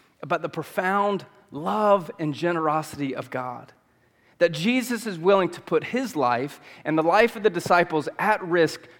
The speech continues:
to serve one person. One person. So we turn back to our text, Ma-, Mark chapter five, verse twenty-one.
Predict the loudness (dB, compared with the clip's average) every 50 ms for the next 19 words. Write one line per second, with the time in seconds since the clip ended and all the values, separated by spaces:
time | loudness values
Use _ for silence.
0 | _ -10 -8 -8 -8 -6 -2 0 2 2 2 2 0 -2 -4 -8 -16 -20 -20 _
1 | _ _ _ _ _ -16 -12 -8 -4 0 2 2 2 0 -2 -2 -4 -4 -6 -8
2 | -16 -18 -20 -20 -20 -20 _ _ _ _ _ _ _ _ _ _ _ _ _ _
3 | _ _ _ _ _ _ _ _ _ _ _ -10 -8 -6 -6 -6 -8 -8 -10 -10
4 | -10 -16 -20 -20 -20 _ _ _ _ _ _ _ _ _ _ _ _ -2 0 0
5 | 0 2 2 2 4 2 2 2 0 0 0 0 2 2 0 0 -2 -20 -20 -18
6 | -10 -2 2 4 4 4 4 4 4 4 4 4 4 2 2 2 2 2 4 6
7 | 6 6 6 4 2 0 -2 -6 -4 -2 -2 0 0 0 -2 -4 -8